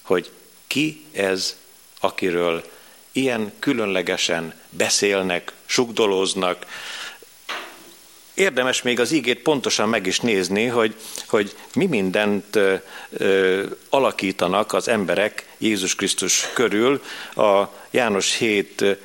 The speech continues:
tizenkettőben ilyeneket hallunk, és sokat suttogtak róla tömegben. Némelyek azt mondták róla, hogy jó ember. Mások viszont azt, hogy nem az.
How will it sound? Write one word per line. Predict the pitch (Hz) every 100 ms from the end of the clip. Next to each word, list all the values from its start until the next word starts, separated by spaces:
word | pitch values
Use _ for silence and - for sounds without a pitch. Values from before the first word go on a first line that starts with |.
| -
tizenkettőben | - 104 95 95 110 - - 95 87 110 110 107 - - - -
ilyeneket | 107 101 92 92 -
hallunk, | 101 92 90 87 - -
és | - 95 90 -
sokat | - - 160 - 104 - -
suttogtak | - - 170 175 - - 110 95 - - 92 -
róla | 98 101 95 92 92 -
tömegben. | - 92 85 78 90 82 82 80 76 - - - - - -
Némelyek | - 127 117 104 -
azt | 113
mondták | 101 95 95 85 -
róla, | 101 95 92
hogy | 87 87 - - -
jó | 95 85
ember. | 80 82 82 85 - - - - - -
Mások | - 110 107 98 -
viszont | 107 104 92
azt, | 101 - -
hogy | 87 - - -
nem | 90 90 73
az. | 73 76 -